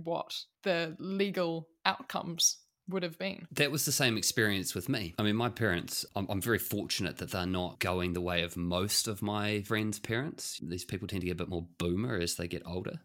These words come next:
Speaker 2: whereas my parents are keeping up with the times, as it were. And we, we had very good open discussions.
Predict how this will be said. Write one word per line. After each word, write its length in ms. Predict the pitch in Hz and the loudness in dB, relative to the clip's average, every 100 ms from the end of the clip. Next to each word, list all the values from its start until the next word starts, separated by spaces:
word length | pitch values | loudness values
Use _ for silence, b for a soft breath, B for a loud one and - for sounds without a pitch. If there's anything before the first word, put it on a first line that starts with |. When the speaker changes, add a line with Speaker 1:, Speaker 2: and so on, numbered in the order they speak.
| - | -8
Speaker 2:
whereas 220 | 92 90 | -6 -2
my 100 | 92 | -4
parents 560 | - 98 92 85 - - | -2 0 0 0 -6 -6
are 360 | 90 87 87 - _ - | -4 -4 -6 -10 _ -8
keeping 260 | 104 - 90 | -6 -4 -4
up 140 | - | -6
with 80 | - | -8
the 80 | 85 | -6
times, 380 | 90 87 90 | -4 -2 -2
as 100 | 85 | -4
it 60 | 82 | -6
were. 220 | 95 131 - b | -4 -6 -8 b
And 120 | - 98 | 0 4
we, 340 | 110 107 - - | 4 4 -2 0
we 200 | 101 107 | 2 4
had 220 | 113 82 | 2 2
very 260 | 85 98 | 2 2
good 220 | 98 95 78 | 2 2 2
open 300 | 87 - 82 | 0 0 -2
discussions. 800 | - 82 - 82 85 - - | -2 -2 -4 -6 -6 -8 -10